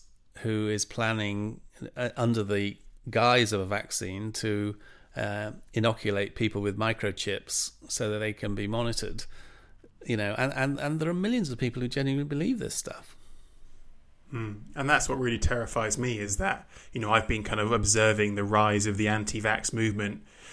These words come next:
Speaker 2: which has been growing, I guess, for the last couple of decades, ever since the discredited, uh,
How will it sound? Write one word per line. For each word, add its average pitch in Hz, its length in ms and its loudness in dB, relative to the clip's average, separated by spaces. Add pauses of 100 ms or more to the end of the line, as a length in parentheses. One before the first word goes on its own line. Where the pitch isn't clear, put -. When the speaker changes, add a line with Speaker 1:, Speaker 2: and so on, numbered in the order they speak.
(300)
Speaker 2:
which - 100 2
has 127 120 4
been 123 180 6
growing, 135 260 10
I 107 80 4
guess, 107 200 10
for - 80 0
the 107 80 6
last 107 260 6
couple 110 200 4
of 101 100 2
decades, 107 440 8
ever 107 180 2
since 107 360 4
the 160 340 0
discredited, 107 840 2 (480)
uh, 101 500 6